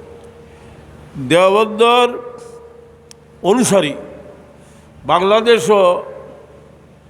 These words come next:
প্রায় আশি ভাগ উলামায়ে কেরাম হইবা, মদনী সাহর মুরিদর মুরিদ বা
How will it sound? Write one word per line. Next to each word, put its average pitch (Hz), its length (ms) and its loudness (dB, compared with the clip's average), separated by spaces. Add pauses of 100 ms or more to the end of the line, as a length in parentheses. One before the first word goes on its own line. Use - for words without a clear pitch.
(440)
প্রায় 214 200 2
আশি 214 340 0
ভাগ 202 180 0 (760)
উলামায়ে 196 400 0
কেরাম 185 300 2
হইবা, 170 280 2
মদনী 151 360 -4
সাহর 175 380 0 (1040)
মুরিদর 160 500 0
মুরিদ 165 380 -2 (220)
বা 156 160 2